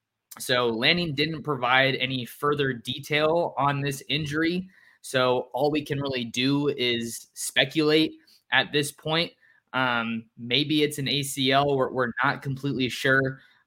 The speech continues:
Uh, that would certainly fall in line with a season-ending injury, with the recovery timetable for that specific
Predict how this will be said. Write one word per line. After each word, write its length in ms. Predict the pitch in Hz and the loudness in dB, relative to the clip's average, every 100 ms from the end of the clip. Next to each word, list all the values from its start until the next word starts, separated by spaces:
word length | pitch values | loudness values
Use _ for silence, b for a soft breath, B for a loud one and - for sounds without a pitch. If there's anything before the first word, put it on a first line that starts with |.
| 113 | -4
Uh, 280 | 113 110 110 | 0 2 2
that 180 | 123 | 2
would 140 | 127 123 | 2 -2
certainly 500 | - 143 127 135 127 | -4 -2 -2 -2 -4
fall 300 | - 127 131 | 0 2 2
in 140 | 127 117 | 0 -2
line 340 | 120 123 120 120 | 0 2 0 0
with 200 | 120 117 | -2 -2
a 160 | - 117 | -2 -4
season-ending 1000 | - - 131 123 123 120 120 120 120 110 | -4 -4 -4 -4 -8 -4 -4 -2 -2 -2
injury, 640 | - 127 123 123 123 120 - b b b | -2 -2 0 0 0 0 -6 b b b
with 220 | 123 120 - - | -4 -4 -4 -10
the 100 | 117 | -4
recovery 500 | 117 - 135 127 123 | -4 -2 -2 0 -2
timetable 640 | - 120 120 123 117 117 | 0 0 2 0 2 0
for 160 | 110 113 | -2 -2
that 240 | 110 117 | 2 2
specific 540 | - - - 123 120 | 0 -10 -6 -2 0